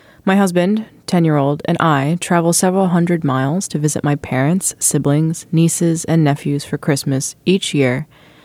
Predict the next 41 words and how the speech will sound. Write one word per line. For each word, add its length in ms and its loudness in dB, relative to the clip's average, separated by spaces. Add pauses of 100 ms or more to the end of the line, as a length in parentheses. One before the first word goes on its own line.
(340)
and 80 2
it's 160 0
so 320 0
hard. 500 -2 (800)
We 100 2
all 160 4
love 260 2
my 180 2
family, 500 0
but 260 -6 (140)
I 160 -10
always 240 -2
feel 160 -4
so 400 2
stressed. 680 -2 (880)
My 100 0
parents 380 2
live 120 0
in 80 2
a 40 -2
cold 340 2
part 180 -2
of 40 -4
the 60 -2
country, 640 -4
in 120 -2
a 60 2
very 340 0
rural 400 0
area. 500 -4 (440)
There's 240 2
nothing 260 2
to 40 2
do 140 2
but 140 -2
hang 440 -4
out 200 0
at 80 -4
home 460 -2 (280)
with 180 -6
family. 600 -4